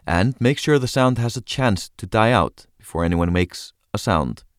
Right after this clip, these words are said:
Another possible use came to my mind, relating to an idea of a computer game I once had, where I imagined the player to choose locations and then orchestrate a fireworks show.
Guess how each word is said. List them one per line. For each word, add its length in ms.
Another 280
possible 380
use 420
came 180
to 100
my 120
mind, 320
relating 380
to 140
an 80
idea 400
of 160
a 80
computer 420
game 380
I 140
once 320
had, 300
where 140
I 80
imagined 500
the 140
player 480
to 80
choose 300
locations 640
and 100
then 240
orchestrate 440
a 20
fireworks 480
show. 240